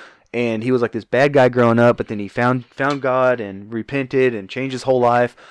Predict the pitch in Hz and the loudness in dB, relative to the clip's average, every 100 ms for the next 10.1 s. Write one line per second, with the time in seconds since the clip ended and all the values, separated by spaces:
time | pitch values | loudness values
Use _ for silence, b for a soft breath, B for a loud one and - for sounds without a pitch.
0 | B B B 104 104 101 95 - _ _ | B B B 0 2 2 0 -6 _ _
1 | _ 110 139 156 117 117 - 123 147 127 | _ -2 0 0 -2 -6 -8 -4 -2 -2
2 | 107 98 107 101 101 107 101 98 98 98 | -4 -6 -8 -8 -4 -4 -4 -6 -4 -4
3 | 98 95 90 _ _ _ _ _ 110 104 | -6 -10 -12 _ _ _ _ _ -4 -2
4 | - 113 101 - _ - 120 131 120 113 | -4 -4 -6 -8 _ -10 0 2 2 0
5 | 107 104 98 107 107 98 104 110 - 104 | 2 2 0 -4 -4 -4 -6 -6 -8 -10
6 | - 123 127 113 107 101 107 104 98 98 | -4 2 2 2 -2 -6 -6 -4 -6 -10
7 | - B B B B B - 104 104 127 | -18 B B B B B -12 -10 -2 0
8 | 135 104 101 98 - 110 101 101 95 117 | 0 -2 -6 -6 -8 -8 -6 -8 -8 -10
9 | 104 - 107 107 120 120 117 98 107 98 | -10 -10 -10 -8 -6 -6 -6 -10 -14 -14